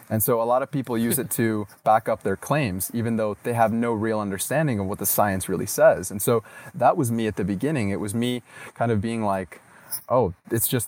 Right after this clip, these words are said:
that's what the science says. You know, the science says that." And so I heard that also on the other side of the spectrum, where it's like, "No, you know, y-, you, this is a deadly thing, and you need to bleach your groceries, and you need to put four masks on, otherwise you're gonna die. That's the science. Listen to the <laughs> science, bro."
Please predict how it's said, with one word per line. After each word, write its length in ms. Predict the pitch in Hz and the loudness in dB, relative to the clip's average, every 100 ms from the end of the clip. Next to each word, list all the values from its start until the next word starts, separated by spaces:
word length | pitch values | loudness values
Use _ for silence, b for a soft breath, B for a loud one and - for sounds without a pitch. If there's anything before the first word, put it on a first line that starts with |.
| - | 0
that's 200 | 113 110 - | 2 2 0
what 180 | 110 113 | -2 -2
the 60 | 120 | 0
science 360 | 101 98 95 | 0 0 -2
says. 380 | - 151 90 101 | -2 0 -2 -4
You 80 | 98 | -2
know, 100 | 95 | 0
the 80 | 110 | 0
science 360 | - 107 107 | 0 0 -2
says 220 | - 104 107 | -2 -2 0
that." 280 | 156 123 | 0 0
And 120 | 107 117 | -2 0
so 220 | 139 127 | 0 2
I 120 | 117 | -2
heard 260 | 120 143 143 | -2 -2 0
that 200 | 113 101 | 0 0
also 320 | 107 104 107 | 0 0 0
on 100 | 92 | 0
the 100 | 101 | 0
other 140 | 117 165 | 0 0
side 200 | - 92 | -2 -4
of 40 | |
the 60 | 92 | -4
spectrum, 440 | - 78 - 95 | -2 -4 -4 -2
where 120 | 98 101 | -2 0
it's 160 | - | 0
like, 180 | 92 95 | -2 0
"No, 240 | 135 170 92 | -2 0 -2
you 80 | |
know, 200 | 95 98 - B B B B | -4 -6 -10 B B B B
y-, 80 | 120 110 | -2 0
you, 360 | 117 143 139 - | 0 0 -2 -2
this 160 | 127 | 0
is 80 | 139 | 0
a 40 | 131 | -2
deadly 440 | - 104 110 123 117 | 2 4 4 -2 -4
thing, 240 | - 92 117 | -4 -2 -2
and 160 | 107 98 | 0 0
you 60 | |
need 120 | 104 | 0
to 80 | 110 | -2
bleach 300 | 101 107 - | -2 -4 0
your 100 | 123 | 0
groceries, 480 | 104 95 - 107 123 | 0 -2 0 0 0
and 80 | 113 | 0
you 60 | 110 | -2
need 40 | |
to 60 | 104 | -2
put 160 | 123 | -4
four 200 | - 123 | 2 2
masks 400 | 110 87 92 - | 2 0 -4 -4
on, 180 | 101 110 | -2 0
otherwise 320 | 104 107 104 | 0 2 2
you're 80 | 113 | 0
gonna 180 | 120 123 | -2 -2
die. 260 | 135 151 110 | 0 0 0
That's 200 | 101 - | -4 -4
the 140 | 120 | -2
science. 440 | - 143 165 92 120 | 0 2 2 0 -2
Listen 200 | 123 156 | 0 0
to 60 | 147 | -2
the 80 | |
<laughs> 120 | - 151 | -2 0
science, 280 | 180 113 | 0 0
bro." 340 | 95 101 120 | -2 2 2